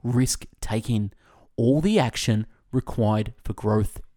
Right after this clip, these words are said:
Most of Thomas Edison's experiments failed miserably, thousands of them. He thought direct electrical current, D C, was the answer to light in the world, and that alternating current, A C, was a passing fad.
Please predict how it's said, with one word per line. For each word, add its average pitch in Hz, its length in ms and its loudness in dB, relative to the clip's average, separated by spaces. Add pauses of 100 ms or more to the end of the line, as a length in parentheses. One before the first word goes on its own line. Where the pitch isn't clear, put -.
(1200)
Most 165 240 6
of 180 120 0
Thomas 175 480 0
Edison's 131 460 0
experiments 131 640 0
failed 120 440 0
miserably, 107 580 -2 (300)
thousands 147 560 2
of 104 100 -2
them. 104 220 -4 (600)
He 196 200 -4
thought 202 540 2 (200)
direct 143 440 2
electrical 127 420 0
current, 160 480 0
D 127 180 0
C, 151 280 -2
was 156 180 -2
the - 160 -4
answer 123 320 -2
to 160 160 -2
light 117 320 -2
in 110 60 -4
the 101 60 -2
world, 117 460 2 (320)
and 110 160 -2
that 110 140 0
alternating 135 600 2
current, 185 480 -2 (340)
A 190 140 0
C, 107 380 -4 (300)
was 165 180 -2
a 185 40 -2
passing 113 500 -2
fad. 131 440 -2